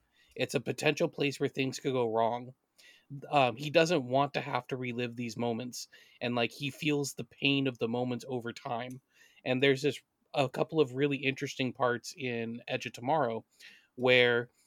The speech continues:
he alludes to the fact that, like, he hates being stuck in the loop because of what he has to see and experience and do, and it hurts. And whereas Bill Murray, like, laughs off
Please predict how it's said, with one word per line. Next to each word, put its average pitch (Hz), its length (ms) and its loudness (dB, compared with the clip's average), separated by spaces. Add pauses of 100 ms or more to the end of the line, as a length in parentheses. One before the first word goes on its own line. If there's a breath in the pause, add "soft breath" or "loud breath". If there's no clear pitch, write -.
(360)
he 139 500 -2 (100)
alludes 143 480 0
to - 100 -8
the 127 100 2
fact 113 440 0 (340 soft breath)
that, 123 380 2 (160)
like, 123 260 0 (160)
he 139 400 -4
hates 151 260 -2
being 139 220 0
stuck 143 240 -2
in 156 80 -6
the 127 80 -2
loop 135 260 -2
because 127 280 -2
of 110 100 -8
what 127 140 -2
he 131 80 -4
has 127 180 -2
to 127 100 -8
see 139 400 -6
and 123 120 -8
experience 131 600 -4
and 117 200 -10
do, 131 320 -2 (320 loud breath)
and 117 100 0
it 120 120 -2 (160)
hurts. - 560 0
And 120 260 -4 (300 soft breath)
whereas 139 320 4
Bill 160 240 2
Murray, 160 240 0
like, 117 200 -2
laughs 120 440 0
off 131 320 2